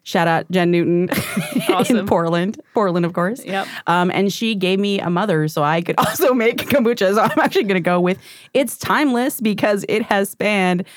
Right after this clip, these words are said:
Speaker 1: all of time.
Speaker 2: Yeah.
Speaker 1: And it
Speaker 2: There were no,
Speaker 1: adapts.
Speaker 2: they don't find any LuLaRoe, LuLaRoe leggings in Egyptian
Speaker 1: No, they
Speaker 2: tombs,
Speaker 1: don't.
Speaker 2: but there's some fermented beverages down there,
Speaker 1: They definitely
Speaker 2: so
Speaker 1: find some kombucha. And you can change it and adapt to your flavors of the time is what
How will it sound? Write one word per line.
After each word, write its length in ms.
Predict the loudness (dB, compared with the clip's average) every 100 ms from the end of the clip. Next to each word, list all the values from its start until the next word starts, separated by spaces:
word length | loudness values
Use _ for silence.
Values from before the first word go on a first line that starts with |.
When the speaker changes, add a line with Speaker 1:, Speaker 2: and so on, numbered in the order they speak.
| -20 -20 -18 -2
Speaker 1:
all 200 | 0 2
of 100 | 0
time. 560 | -2 0 0 0 -2 -4
Speaker 2:
Yeah. 200 | -4 0
Speaker 1:
And 180 | 2 2
it 120 | 2
Speaker 2:
There 100 | 2
were 80 | 2
no, 60 |
Speaker 1:
adapts. 240 | 2 2 2
Speaker 2:
they 80 | 0
don't 180 | 0
find 200 | -2 0
any 120 | 0 0
LuLaRoe, 500 | 0 0 2 0 0
LuLaRoe 540 | -2 0 0 0 0 0
leggings 560 | 0 0 0 -2 -2
in 220 | -2 -2
Egyptian 580 | -2 -2 -2 -2 -2 -2 -8 -20 -20 -8
Speaker 1:
No, 240 | -2 0 2
they 80 |
Speaker 2:
tombs, 140 | 2 2
Speaker 1:
don't. 80 | 0
Speaker 2:
but 140 | 0
there's 180 | 0 -2
some 160 | -2 -2
fermented 460 | -2 -2 -2 -2
beverages 360 | -2 -2 -2 -2
down 200 | -2 -2
there, 180 | 0 0
Speaker 1:
They 80 | 0
definitely 460 | 0 0 0 0
Speaker 2:
so 80 | 0
Speaker 1:
find 400 | 0 -2 -4 -6
some 160 | -6 -4
kombucha. 260 | -4 0
And 160 | 0 0
you 120 | 0
can 180 | -2 -2
change 320 | -2 -2 -2
it 80 | -2
and 100 | -2
adapt 320 | 0 -2 -2
to 60 | -4
your 140 | -4
flavors 540 | -4 -4 -2 -4 -4 -6
of 140 | -6
the 80 | -4
time 280 | -4 -2
is 80 |
what 40 | -2